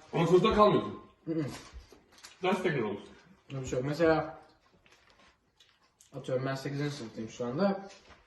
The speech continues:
Speaker 2: Sekizinci sınıfın şeyini al-, ben şu an algebrayı alıyorum aslında. Ben
Speaker 1: Dokuzuncu sınıf.
Speaker 2: dokuzuncu sınıfın matematiğini alıyorum sekizinci sınıfta. Ee, hoca karar verdi tabii. Dedi ki işte Beren işte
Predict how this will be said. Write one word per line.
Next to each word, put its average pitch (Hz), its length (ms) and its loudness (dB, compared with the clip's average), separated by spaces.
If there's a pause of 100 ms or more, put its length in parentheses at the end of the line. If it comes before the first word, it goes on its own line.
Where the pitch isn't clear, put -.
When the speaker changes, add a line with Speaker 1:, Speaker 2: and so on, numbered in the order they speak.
(360)
Speaker 2:
Sekizinci 160 340 2
sınıfın 131 300 -4
şeyini 147 300 -2
al-, 160 140 -2 (300)
ben 165 140 2
şu 226 120 -2
an 233 160 0 (100)
algebrayı 160 500 4
alıyorum 117 320 4
aslında. 151 240 -2
Ben 156 240 0 (280)
Speaker 1:
Dokuzuncu 170 320 8
sınıf. - 20 4
Speaker 2:
dokuzuncu 156 340 4
sınıfın 135 300 -6
matematiğini 123 460 -6
alıyorum 120 420 0 (160)
sekizinci 127 400 -6
sınıfta. 156 600 -6 (840)
Ee, 143 360 4 (1000)
hoca 135 240 -8
karar 110 220 -6
verdi 107 180 -8
tabii. 117 280 -10
Dedi 127 240 -4
ki 127 60 -12
işte 123 400 -2 (260)
Beren 127 280 -2
işte 127 520 0